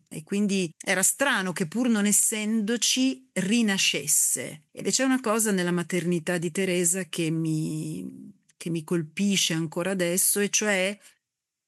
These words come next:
che la sua accettazione di quella maternità, che almeno da principio è anche un, tormentata, no? Eh, eh, lei non sa, teme di essere incinta, ma poi diventa un'accettazione piena,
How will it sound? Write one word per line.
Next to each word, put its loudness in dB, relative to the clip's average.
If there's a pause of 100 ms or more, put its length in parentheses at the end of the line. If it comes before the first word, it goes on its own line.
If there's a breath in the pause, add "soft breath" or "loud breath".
che -2
la 2
sua 2
accettazione 0
di -10
quella 0
maternità, -2 (560)
che 2
almeno 2
da 0
principio 0
è 0
anche 0
un, -2
tormentata, -2
no? -2
Eh, -8 (400 loud breath)
eh, -8
lei 0
non 2
sa, 2 (120)
teme 0 (260 loud breath)
di -4
essere 0
incinta, -2
ma -2
poi -2
diventa -2
un'accettazione -2
piena, -6